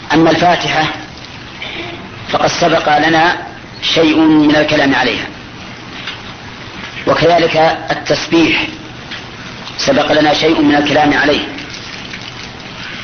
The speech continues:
أم-، وكذلك قول: "رب اغفر لي"،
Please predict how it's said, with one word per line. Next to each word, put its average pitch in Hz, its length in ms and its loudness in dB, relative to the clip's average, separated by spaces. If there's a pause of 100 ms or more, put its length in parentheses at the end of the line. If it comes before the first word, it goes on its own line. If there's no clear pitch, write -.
(400)
أم-، 160 220 4
وكذلك 165 540 4
قول: 165 400 4
"رب 151 240 2
اغفر 147 260 2
لي"، 135 240 0